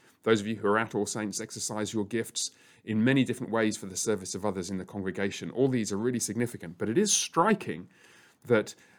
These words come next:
uh, the office of ordained minister has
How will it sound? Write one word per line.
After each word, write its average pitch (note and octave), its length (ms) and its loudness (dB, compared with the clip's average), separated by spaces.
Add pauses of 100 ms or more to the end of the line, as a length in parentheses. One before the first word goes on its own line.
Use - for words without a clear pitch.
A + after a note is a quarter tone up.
(140)
uh, G#2 280 0 (240)
the A2 580 4
office C#3 480 2
of G#2+ 220 -2
ordained G#2 460 0
minister B2 420 0
has A2+ 520 2